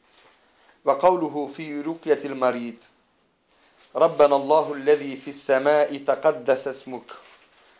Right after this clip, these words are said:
Emruke fis semai vel ardi kema rahmetuke fis semai ic'al rahmeteke fil ardi gfir lena hubena ve hatayana. Ente rabbut tayyibin.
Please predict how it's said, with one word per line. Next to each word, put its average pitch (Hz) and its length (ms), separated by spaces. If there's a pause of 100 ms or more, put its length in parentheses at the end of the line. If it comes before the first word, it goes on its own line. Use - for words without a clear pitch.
(280)
Emruke 156 680
fis - 260
semai 147 720
vel 131 260
ardi 143 420
kema 139 480 (680)
rahmetuke 147 800
fis 139 220
semai 143 760
ic'al 139 580 (280)
rahmeteke 143 720
fil 135 400
ardi 131 440
gfir 143 560
lena 156 380 (480)
hubena 160 720 (280)
ve 127 100
hatayana. 131 880 (760)
Ente 160 340
rabbut 147 400
tayyibin. 143 840